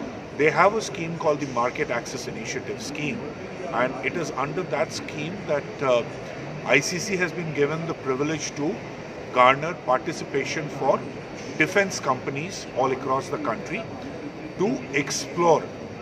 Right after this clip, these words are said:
business opportunities in various countries. And these kind of shows where you have, uh, various countries, though it is taking care in, taking place in Bangkok, but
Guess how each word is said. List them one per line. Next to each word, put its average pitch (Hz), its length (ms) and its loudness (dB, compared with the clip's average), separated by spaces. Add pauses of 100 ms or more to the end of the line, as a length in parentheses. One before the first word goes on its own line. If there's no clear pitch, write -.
(100)
business 131 360 0
opportunities 135 920 -2 (480)
in 175 180 0 (260)
various 131 400 4
countries. - 540 -6 (400)
And 135 180 0
these 202 220 -2
kind 175 300 0
of 175 120 -2
shows 151 540 -4 (520)
where 139 200 4
you 147 120 2
have, 139 560 4
uh, 120 180 4 (1120)
various 185 400 4
countries, 143 440 -4
though 160 160 2
it 165 100 -2
is 165 200 -4 (100)
taking 160 320 -4
care 156 260 0
in, 156 100 -4 (220)
taking 160 340 -4 (640)
place 170 400 6
in 147 180 -6
Bangkok, 123 540 6 (580)
but 165 160 4